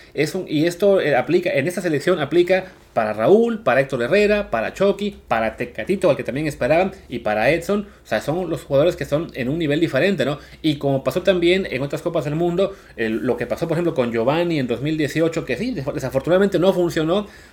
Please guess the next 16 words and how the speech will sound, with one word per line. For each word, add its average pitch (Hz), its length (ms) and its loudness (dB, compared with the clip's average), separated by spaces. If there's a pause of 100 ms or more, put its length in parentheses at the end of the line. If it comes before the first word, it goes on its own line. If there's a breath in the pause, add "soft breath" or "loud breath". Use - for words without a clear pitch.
pero 156 260 6
fue 208 400 2
porque 127 260 0
para 113 200 0
Osorio 170 360 4
era 170 120 0
un 165 60 -6
jugador, 160 420 2
y 131 60 -4
no 160 100 -2
solo 196 100 -2
para 101 140 0
Osorio, 139 320 0
para 107 100 0
muchos 139 160 -4
técnicos, 151 380 -2